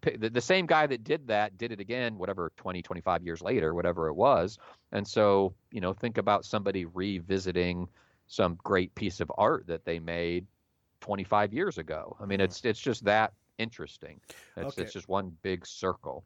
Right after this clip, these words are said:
Speaker 2: Yeah, so it's basically The Wall two thousand eighteen.
Speaker 1: Yeah, yeah.
Speaker 2: Okay.
Speaker 1: But he was doing it live along the U S border, playing The Wall live beginning to end.
Speaker 2: Yeah.
Speaker 1: Um, and literally,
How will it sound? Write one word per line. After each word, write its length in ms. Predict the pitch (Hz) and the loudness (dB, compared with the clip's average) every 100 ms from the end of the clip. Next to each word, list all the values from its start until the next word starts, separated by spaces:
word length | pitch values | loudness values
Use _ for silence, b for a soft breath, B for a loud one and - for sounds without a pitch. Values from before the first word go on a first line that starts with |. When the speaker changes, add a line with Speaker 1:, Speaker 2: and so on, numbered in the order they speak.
| - | -18
Speaker 2:
Yeah, 220 | 95 92 | -18 -16
so 160 | - | -14
it's 80 | 127 | -14
basically 640 | 117 139 127 127 110 110 110 | -8 -6 -6 -8 -10 -10 -10
The 120 | 101 | -12
Wall 580 | 101 104 107 101 90 90 _ | -10 -6 -6 -6 -8 -12 _
two 180 | 120 | -18
thousand 400 | 107 107 92 92 | -14 -14 -14 -16
eighteen. 440 | 92 85 - 98 76 80 _ _ _ _ _ _ _ _ _ _ | -20 -20 -20 -20 -20 -20 _ _ _ _ _ _ _ _ _ _
Speaker 1:
Yeah, 220 | - 165 71 _ | 4 4 4 _
yeah. 160 | 131 117 - | -2 -2 -2
Speaker 2:
Okay. 300 | 120 - 78 | -14 -14 -2
Speaker 1:
But 140 | - 120 | 2 4
he 140 | 180 | 4
was 180 | 214 123 | 4 2
doing 360 | 131 170 160 | 2 2 4
it 140 | 135 98 | 2 0
live 580 | 98 113 165 120 104 101 | 4 6 6 6 2 -2
along 440 | 92 101 113 117 | -4 -2 -2 -4
the 80 | 95 | -10
U 220 | 95 107 | -6 -2
S 160 | 95 90 | -2 -4
border, 520 | 92 120 185 87 87 | -4 0 2 2 -4
playing 580 | - - 92 117 127 131 | -4 -4 0 0 -4 -6
The 100 | 113 | -4
Wall 420 | 104 117 135 110 | 2 4 6 4
live 440 | 92 120 147 104 95 | 4 6 6 4 0
beginning 420 | 95 92 107 104 | -8 -6 -4 -4
to 160 | 92 85 | -8 -6
end. 320 | 131 147 92 | -2 0 0
Speaker 2:
Yeah. 140 | 92 82 b b b _ | -2 -10 b b b _
Speaker 1:
Um, 360 | 101 95 92 95 | 2 4 4 0
and 200 | 101 90 | -4 0
literally, 560 | 98 127 110 101 95 | 0 2 2 2 -2